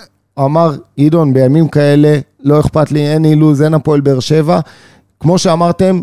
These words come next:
יש מדינה ואנחנו ביחד, ואני ביחד עם האוהדים, ומה שצריך, וכל דבר",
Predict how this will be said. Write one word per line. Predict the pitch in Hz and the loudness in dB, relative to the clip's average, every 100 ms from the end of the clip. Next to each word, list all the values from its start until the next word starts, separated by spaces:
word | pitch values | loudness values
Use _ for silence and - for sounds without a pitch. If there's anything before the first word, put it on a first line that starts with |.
| - | -2
יש | 151 175 190 | -2 0 0
מדינה | 160 131 143 180 | 0 0 0 0
ואנחנו | 165 139 113 123 | 0 -2 -2 0
ביחד, | 139 175 175 | 0 0 -2
ואני | 127 135 | -4 -4
ביחד | 131 135 139 | -2 -2 -2
עם | 131 | -2
האוהדים, | 120 127 185 | 0 0 0
ומה | 160 135 185 | 0 0 -2
שצריך, | - 165 175 190 139 | -2 -2 0 -2 -2
וכל | 131 - 202 202 | -6 -2 -2 -2
דבר", | 190 185 | -2 -2